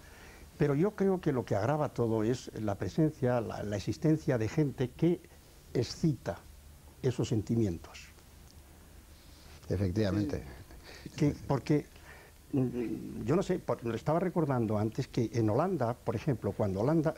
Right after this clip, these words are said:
Speaker 1: que se distinguió en la última guerra por el trato exquisito que dio a los judíos, cuando perdió el imperio y empezaron a llegar a Holanda los de, del imperio, llegaron a la metrópoli,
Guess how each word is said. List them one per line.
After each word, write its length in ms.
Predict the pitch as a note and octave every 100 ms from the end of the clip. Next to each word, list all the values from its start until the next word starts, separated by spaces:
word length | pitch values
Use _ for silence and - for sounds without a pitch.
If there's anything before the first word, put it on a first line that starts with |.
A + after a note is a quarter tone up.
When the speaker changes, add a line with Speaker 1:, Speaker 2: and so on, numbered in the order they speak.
| -
Speaker 1:
que 120 | - -
se 120 | A#2
distinguió 480 | G#2 A#2 G2+ B2+ D3
en 120 | G#2+
la 80 | G2+
última 280 | G#2+ A#2
guerra 320 | A2 A#2 A2 F2 - - -
por 180 | A#2+ - - -
el 240 | G2+ F#2+ F#2
trato 540 | A2+ A2+ - A2 F#2+
exquisito 580 | F#2 - - - B2 G#2
que 140 | G#2+
dio 180 | G2 A2
a 60 | F#2+
los 160 | F#2
judíos, 560 | - G2+ D#3 D#3 G2+ - - - - - - - - - - -
cuando 440 | - D3 C#3 C#3+ B2+
perdió 280 | B2 A#2 F3+
el 80 |
imperio 440 | G3+ F#3+ F#3 F3 E3+
y 120 | D3+
empezaron 480 | C#3 C3 B2+ C3 B2
a 60 | A2+
llegar 420 | A2 A#2 A2+ - - -
a 100 | A2+
Holanda 480 | G2+ A2 G#2+ F#2 - -
los 420 | G#2+ B2 C#3 - - -
de, 360 | G#2+ G#2+ G2
del 300 | - G2 G2+
imperio, 480 | G2+ G#2 C#3+ G#2+ G2+
llegaron 340 | F2+ F#2+ A2+ G2+
a 40 |
la 80 | G2+
metrópoli, 560 | G2+ A2+ F#2 G2+ A#2+